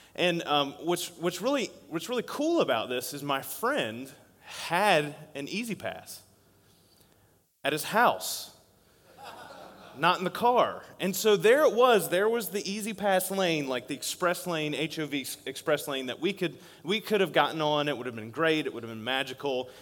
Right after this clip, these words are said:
We would have gotten home in under two hours, and everything would have been fantastic. And yet we couldn't have it. It wasn't there. Some of you maybe, uh, maybe you're thinking, "Man, I would love to go to this Tuesday night's Flying Squirrels game,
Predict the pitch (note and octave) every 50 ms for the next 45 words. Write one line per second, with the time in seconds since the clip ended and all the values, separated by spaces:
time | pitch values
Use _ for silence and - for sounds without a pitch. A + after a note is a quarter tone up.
0 | - - - B2+ C3+ C3+ B2+ C#3 C3+ A2+ - - C#3+ C#3+ C#3+ C#3+ C#3+ C#3 C3+ C3
1 | C3 C3 B2+ B2 B2 - - C#3 C3 B2+ C3 C3+ C3+ C3+ C3 C3+ C3 C3 - A#2+
2 | A2+ A2+ A2+ A#2+ B2+ A#2+ A#2+ A#2+ B2 A#2 A2 A2 G#2 G#2+ G#2+ G2+ - B2+ A#2 G#2+
3 | G#2+ - - C#3 C#3+ C#3 - - D3+ C3 - - - - - - - - - -
4 | G#2 A#2+ B2 B2 B2 A#2+ A#2 - - - - - - - - - G2 A#2 A#2+ A#2+
5 | A#2 A2+ A2+ - _ - - - E3 - - C3 C3 B2+ B2 A#2 - _ - -
6 | - - - C3 B2+ A2+ F#2+ F#2+ F2 - - - - _ C3 C3+ B2+ A2 B2 B2+
7 | B2 B2 G2+ G2+ A2 F#2+ F2+ - - - - - - - - G3+ A3+ B3+ A#3 E3+
8 | E3+ F#3 F#3+ F#3 D#3+ D#3 E3 E3 D#3+ D3 D#3 D3 D3 C#3+ - - C3 B2 A#2 A2
9 | - A2 C#3 D#3+ F3+ F#3 F#3+ E3 D#3+ F3+ F3 - F#3 E3+ D#3 E3+ D#3 D3 C3+ D#3+
10 | E3 D#3 D3+ D3 C#3+ D3 C3 B2+ C#3 D3 D#3 E3 F3+ - - F#3+ E3+ C#3+ C#3+ B2+
11 | B2 B2 B2 B2+ B2+ - - C3+ A#2+ C#3 E3 D#3+ - - - D#3 D#3 D#3+ C#3+ B2
12 | C3+ C3 C3+ B2 A#2+ A#2+ A#2 A2+ - - - - - - - - - _ _ _
13 | _ _ _ _ _ _ _ _ _ - - - D3 D3 D#3 D#3 D3 - - -
14 | C#3+ D#3 D#3 D3+ D3 D3 - C#3+ B2 G#2 F#2+ F#2 F2+ F#2